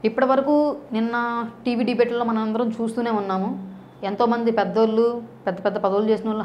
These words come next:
అందరూ వచ్చి మాట్లాడుతూ ఉన్నారు. So, వాళ్ళలో ఒకళ్ళైనటువంటి మన సినీ ప్రముఖులు, గౌరవనీయులు, పెద్దలైనటువంటి శ్రీ పోసాని కృష్ణమూర్తి గారి వ్యాఖ్యలను మనం వింటూనే ఉన్నాము. సార్, ఈరోజు మీడియా ముఖంగా నేను మిమ్మల్ని ఒకే ఒక్క మాట అడగదలుచుకున్నాను.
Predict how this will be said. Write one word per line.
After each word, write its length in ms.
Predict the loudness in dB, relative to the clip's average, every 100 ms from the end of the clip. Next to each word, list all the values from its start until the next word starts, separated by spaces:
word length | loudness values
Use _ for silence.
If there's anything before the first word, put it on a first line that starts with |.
| -4
అందరూ 220 | -2 -2
వచ్చి 140 | 2
మాట్లాడుతూ 440 | 2 6 6 6 2
ఉన్నారు. 400 | 0 0 -2 -4 -10 -18 -20 -20 -6 0
So, 40 |
వాళ్ళలో 680 | 2 6 6 6 6 4 2
ఒకళ్ళైనటువంటి 760 | 2 2 2 2 2 2 2 -2
మన 120 | -2
సినీ 280 | -2 0 0
ప్రముఖులు, 500 | 2 2 2 0 -2 -2 -14 -4
గౌరవనీయులు, 580 | 4 4 6 4 4 0
పెద్దలైనటువంటి 680 | 0 0 0 0 -2 -4 -4
శ్రీ 180 | -4
పోసాని 400 | 2 2 4 2
కృష్ణమూర్తి 440 | 2 -4 2 2 4
గారి 220 | 2 2
వ్యాఖ్యలను 560 | -2 -2 -4 0 -2 0
మనం 200 | 0 0
వింటూనే 320 | 2 4 4
ఉన్నాము. 460 | 0 -2 -4 -6 -8 -16 -20 -20 -20 -20 -2 8
సార్, 200 | 8 8 6
ఈరోజు 400 | 8 8 6 -2 -10 -20 -20 -20 -20 -20 -12 2
మీడియా 220 | 6 8
ముఖంగా 360 | 6 4 0 2
నేను 160 | 2
మిమ్మల్ని 280 | 2 0 2
ఒకే 220 | 2 8
ఒక్క 180 | 8 8
మాట 200 | 4 4
అడగదలుచుకున్నాను. 680 | 2 2 0 -2 -8 -8